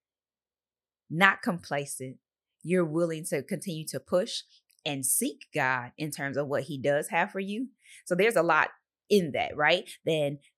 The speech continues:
people have the opportunity to know you. I'm not saying that you project onto me what you want me to do, say, or how you want me to move, but what God has for me. So there's an intimacy, a knowing,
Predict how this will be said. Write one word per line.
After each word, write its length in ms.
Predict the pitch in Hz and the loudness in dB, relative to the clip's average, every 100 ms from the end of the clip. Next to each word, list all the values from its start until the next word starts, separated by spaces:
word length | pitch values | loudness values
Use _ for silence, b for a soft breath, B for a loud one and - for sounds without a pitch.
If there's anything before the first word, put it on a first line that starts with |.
| _ - | _ 2
people 300 | 247 185 180 | 4 4 2
have 220 | 180 160 | 2 0
the 140 | 151 | 0
opportunity 600 | 147 - 147 175 151 143 - | -2 -2 -4 -4 -4 -8 -6
to 120 | - | -4
know 280 | 143 139 151 | -2 -2 -2
you. 260 | 139 - - 127 _ b b b | -4 -10 -14 -18 _ b b b
I'm 160 | 175 196 | 2 4
not 200 | 185 175 | 4 4
saying 420 | 165 156 147 139 | 0 0 -2 -2
that 180 | 151 - | 0 0
you 200 | 208 180 - _ | 0 -2 -16 _
project 460 | - 175 - 165 170 | -8 0 6 4 4
onto 240 | 156 160 | -4 -2
me 140 | 165 165 | -2 0
what 160 | 151 - - | -2 -2 -4
you 180 | 175 254 | 0 0
want 340 | 165 151 - | 0 -2 -2
me 360 | 147 147 135 139 _ _ | -6 -4 -6 -8 _ _
to 80 | - | -6
do, 460 | 147 131 143 131 143 | -4 -2 -2 -2 -6
say, 400 | 135 - 143 131 | -4 -2 0 0
or 100 | 131 | -2
how 120 | 151 | -2
you 220 | 147 156 151 | -2 -2 -4
want 180 | 147 | -4
me 140 | 139 143 | -4 -6
to 80 | 139 | -4
move, 400 | 147 135 127 131 _ B B B | -4 -6 -8 -12 _ B B B
but 280 | 156 143 - _ - | -2 -2 -4 _ -4
what 340 | 143 165 147 | 0 0 0
God 340 | 143 147 151 | 2 4 2
has 300 | - 143 120 | -2 -6 -6
for 140 | - 117 | -8 -10
me. 180 | 117 117 | -10 -8
So 120 | 135 | -4
there's 200 | 156 151 | -2 -2
an 80 | - | -4
intimacy, 540 | 175 165 135 - 131 | -6 -6 -8 -8 -6
a 80 | 139 | -6
knowing, 640 | 143 143 135 131 113 120 | -6 -4 -4 -4 -8 -12